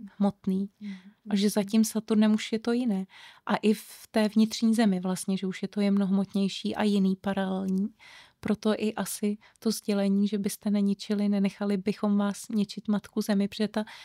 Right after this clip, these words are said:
Speaker 1: Matka Země existuje i na té jemnohmotné úrovni.
Speaker 2: Hmm.
Speaker 1: A i když ta jemnohmotná úroveň to vnímá a třeba tím trpí, když my ubližujeme přírodě na té hmotné,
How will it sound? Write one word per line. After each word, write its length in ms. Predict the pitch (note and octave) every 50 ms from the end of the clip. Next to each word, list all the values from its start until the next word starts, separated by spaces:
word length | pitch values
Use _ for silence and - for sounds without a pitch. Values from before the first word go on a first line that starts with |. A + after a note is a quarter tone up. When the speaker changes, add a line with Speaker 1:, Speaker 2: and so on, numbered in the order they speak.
| - _ -
Speaker 1:
Matka 240 | A3 - - - A3
Země 300 | G#3 A3 G#3 G3+ G#3 G#3+
existuje 420 | G3+ F#3+ G#3 G#3+ - - - G#3+ G#3
i 100 | - G#3
na 120 | G#3+ G#3
té 160 | G#3 - A3
jemnohmotné 640 | A3 G#3+ G#3 G#3 G#3+ G3+ G#3 G#3 - - A3 A3 A#3+
úrovni. 600 | A3+ G#3 A3 A3+ G#3 F#3+ G3 G3 G3 G3 G#3 C4+
Speaker 2:
Hmm. 80 | - A3+ A3 G#3 - - - - _
Speaker 1:
A 80 | - F3
i 120 | - F#3
když 240 | - G#3+ G#3 - -
ta 120 | - A3+
jemnohmotná 640 | G#3+ G#3 G3+ G3+ G#3 G3+ G#3 G#3 G#3 - A3 G#3+ G#3+ G3+
úroveň 400 | F#3+ G#3 G#3+ G#3 G#3+ G#3+ G#3+ G#3
to 160 | G#3+ A#3+ A#3
vnímá 580 | G3 G#3 G#3 G3+ G#3 B3 D4+ C#4 G#3+ G3 F#3+ E3
a 40 | F#3
třeba 300 | - - - G3 G3+ G3+
tím 220 | - - G3+ G3
trpí, 380 | - G#3+ - - - D4 A3+ F3+
když 300 | F#3+ F#3+ G3+ - - G#3
my 180 | G3 G3 G#3+
ubližujeme 600 | - F3 E3+ G#3 G3+ F#3 G3 G3+ G3 G3 G3 G3
přírodě 440 | - - - - G3+ G#3 G3 G#3 G3
na 120 | F#3+ F#3+
té 140 | F#3+ - G3
hmotné, 600 | F#3+ F3 F#3+ G3 A3 - _ - G3 F#3+ G3 G3